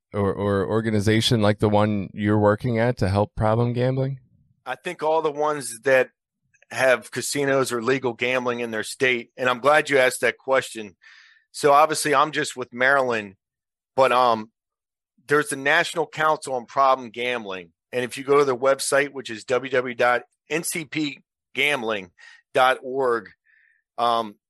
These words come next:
Speaker 2: they have a list by state of resources. And if you go on there, you can click on whatever your state is. It'll tell you what the council in your state is.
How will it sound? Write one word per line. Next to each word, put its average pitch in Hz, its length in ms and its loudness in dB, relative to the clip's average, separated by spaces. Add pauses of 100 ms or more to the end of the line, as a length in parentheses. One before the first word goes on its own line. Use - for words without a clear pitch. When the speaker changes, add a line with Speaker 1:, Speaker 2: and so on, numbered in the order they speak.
(140)
Speaker 2:
they 143 160 0
have 151 240 2
a 139 60 2
list 147 360 -2
by 135 220 2
state 135 460 -6 (100)
of 117 200 -10
resources. 104 840 -8 (160)
And 123 220 -6
if 131 200 -6
you 123 100 -8
go 131 200 0
on 135 180 2
there, 127 180 0
you 127 180 -10
can 120 160 -12
click - 280 -6
on 123 140 -4
whatever 127 300 2
your 139 140 -2
state 135 360 -4
is. 117 380 -6 (300)
It'll 131 220 -2
tell 139 260 2
you 143 160 -2
what 127 160 -4
the - 80 -14
council 131 500 -2
in 117 100 -6
your 117 140 -8
state 123 380 -4
is. 107 360 -4